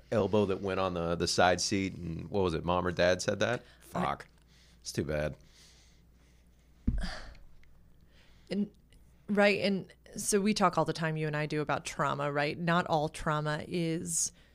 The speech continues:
Speaker 2: physical abuse.
Speaker 1: Mm-hmm.
Speaker 2: Sometimes it is mentally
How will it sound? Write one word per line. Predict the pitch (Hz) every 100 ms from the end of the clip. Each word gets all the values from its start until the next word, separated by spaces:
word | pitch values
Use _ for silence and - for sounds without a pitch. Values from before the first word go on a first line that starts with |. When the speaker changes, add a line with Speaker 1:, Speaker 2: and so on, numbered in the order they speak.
| - -
Speaker 2:
physical | - - 190 170 170 - 101
abuse. | 92 101 - - -
Speaker 1:
Mm-hmm. | 160
Speaker 2:
Sometimes | 175 185 208 202 175
it | 170
is | 151
mentally | 156 147 147 156 165 170 165 147 147 139 139